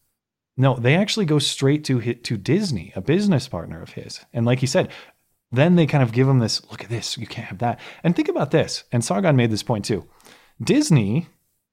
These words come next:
and Walt Disney himself specifically, is known for, among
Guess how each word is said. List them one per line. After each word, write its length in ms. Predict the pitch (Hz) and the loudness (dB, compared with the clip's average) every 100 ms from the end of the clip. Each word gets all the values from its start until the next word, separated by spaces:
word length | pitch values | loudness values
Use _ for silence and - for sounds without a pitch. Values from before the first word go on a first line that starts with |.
| _ _ _ _ - | _ _ _ _ 0
and 200 | 135 127 | 2 4
Walt 280 | 160 208 | 2 2
Disney 360 | 131 131 120 120 | 2 2 2 0
himself 340 | 104 - 151 127 | 0 0 0 -2
specifically, 460 | - - 156 120 | -4 -4 -2 -2
is 100 | 104 | 0
known 220 | 117 123 127 | 2 2 2
for, 380 | 113 95 90 127 | 0 -2 -2 -4
among 400 | 107 90 90 | -4 -4 -8